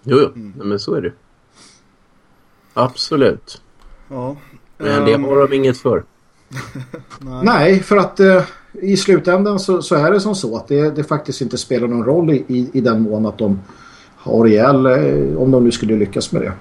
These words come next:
Speaker 3: några utav oss. Utan, eh, det är sånt som, som kommer hända och det är sånt som har hänt.
Speaker 1: Ja, ja.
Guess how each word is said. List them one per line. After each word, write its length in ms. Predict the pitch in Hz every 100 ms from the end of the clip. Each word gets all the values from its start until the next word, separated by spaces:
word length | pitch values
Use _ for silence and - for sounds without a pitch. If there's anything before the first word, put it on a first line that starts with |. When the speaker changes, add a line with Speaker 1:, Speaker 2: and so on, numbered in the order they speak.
| -
Speaker 3:
några 260 | 117 110 104
utav 260 | 98 95 90
oss. 240 | - -
Utan, 400 | 101 123 113 117
eh, 200 | 117 113 101 - -
det 120 | 135
är 40 |
sånt 260 | 151 127 113
som, 240 | 120 110 - - -
som 200 | - 113
kommer 260 | 147 185
hända 300 | 190 202 196
och 120 | 180 170
det 80 |
är 40 | 175
sånt 260 | 156 143
som 180 | - 143 113
har 180 | 107
hänt. 400 | 107 107 104 - _ _ - - -
Speaker 1:
Ja, 160 | 113
ja. 120 | 127